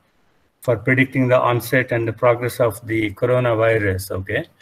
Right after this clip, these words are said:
so there, uh, because it is passed through human contact, you have to have a completely different set of models. Uh, things like, um, uh, deep learning or machine learning, uh,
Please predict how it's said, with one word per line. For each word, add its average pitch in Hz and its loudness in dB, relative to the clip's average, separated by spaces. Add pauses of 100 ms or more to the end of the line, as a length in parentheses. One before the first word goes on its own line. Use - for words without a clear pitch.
(320)
so 147 4
there, 165 6 (300)
uh, 127 -2 (340)
because 165 4
it 156 4
is 143 2
passed 143 2
through 143 0
human 139 2
contact, 135 0 (520)
you 131 0 (260)
have 147 2
to 151 0
have 135 2
a 135 2
completely 139 -2
different 120 -6
set 120 -4
of 117 -2
models. 101 -4 (720)
Uh, 139 0
things 185 0
like, 165 6
um, 139 6 (360)
uh, 135 -4
deep 143 0
learning 151 2
or 131 2
machine 135 0
learning, 139 0 (480)
uh, 135 2